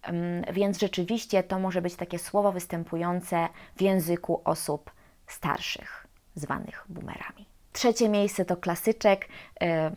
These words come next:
„za moich czasów”. Brzmi to totalnie boomersko, choć,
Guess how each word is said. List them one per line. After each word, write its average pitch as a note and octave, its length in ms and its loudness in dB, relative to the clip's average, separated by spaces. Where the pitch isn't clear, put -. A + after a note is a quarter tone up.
„za E3+ 180 4
moich F3+ 360 2
czasów”. F3+ 640 0
Brzmi F3 260 -6
to E3 100 0
totalnie F#3 520 0
boomersko, E3+ 640 -2
choć, F3 280 -4